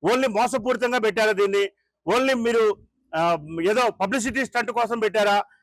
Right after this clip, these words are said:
రైతులు, ఆ, మరి గొడవ చేస్తారని పెట్టినట్టుగా ఉంది ఇది. వాస్తవంగా ఇది డబుల్ ఇంజిన్ సర్కార్ అన్నారు, పైన మేమే, కింద మేమే అంటున్నారు.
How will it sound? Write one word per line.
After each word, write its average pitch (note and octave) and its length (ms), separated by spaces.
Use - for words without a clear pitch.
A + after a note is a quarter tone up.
రైతులు, A#3+ 500
ఆ, E3 40
మరి F3 200
గొడవ B3+ 360
చేస్తారని B3 340
పెట్టినట్టుగా A#3 440
ఉంది A3+ 180
ఇది. D#3+ 180
వాస్తవంగా B3+ 460
ఇది A#3 360
డబుల్ G3+ 240
ఇంజిన్ C4 240
సర్కార్ B3 340
అన్నారు, A3+ 380
పైన B3 320
మేమే, A#3+ 340
కింద A#3+ 240
మేమే A#3 300
అంటున్నారు. G#3+ 500